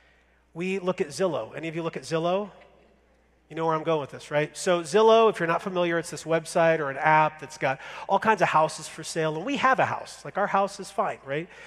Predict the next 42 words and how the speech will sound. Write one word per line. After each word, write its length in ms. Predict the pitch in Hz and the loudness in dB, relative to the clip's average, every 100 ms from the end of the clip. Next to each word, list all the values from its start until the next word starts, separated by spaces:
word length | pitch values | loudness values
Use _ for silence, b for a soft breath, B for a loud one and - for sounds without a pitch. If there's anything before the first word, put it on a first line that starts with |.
| B B - | B B -4
But 160 | 208 | -2
we 120 | 180 247 | -2 -4
just 160 | 277 | 0
have 200 | 233 220 | 2 2
this 220 | 185 - | 0 -2
knack 320 | 170 180 180 - | 0 2 2 -2
for 360 | - 143 135 | -10 -6 -6
sending 360 | 131 196 214 208 | -4 -2 -2 -4
each 200 | 196 - | -6 -2
other 220 | 175 147 | -2 -2
links 340 | 139 160 - - | -4 -6 -6 -6
to 80 | |
houses. 400 | 160 175 175 190 | -4 -4 -6 -10
We 100 | 151 | -8
go, 120 | 123 - | -6 -6
"Oh, 200 | - - | -8 -12
could 140 | - | -18
you 80 | - | -18
imagine 280 | - - - | -14 -14 -14
if 100 | 135 | -16
we 80 | 127 | -12
had 100 | 131 | -8
that 140 | 123 | -6
backyard? 460 | 120 123 135 127 147 _ b b b b _ _ _ _ | -4 -6 -6 -8 -8 _ b b b b _ _ _ _
Oh, 100 | - | -10
it'd 100 | 151 | -10
be 80 | 131 | -10
so 260 | - 165 147 | -6 -4 -4
cool." 220 | - - | -8 -12
Some 140 | 180 | -6
of 60 | 214 | -2
you 80 | 156 | 0
are 60 | |
laughing 380 | 143 143 160 147 | 4 4 2 -4
and 80 | 135 | -8
looking 180 | 160 156 | -6 -6
at 40 | |
each 120 | 127 | -8
other 140 | 131 127 | -14 -14
'cause 160 | - | -16
you 60 | 135 | -10
know, 340 | 135 139 120 | -4 -4 -4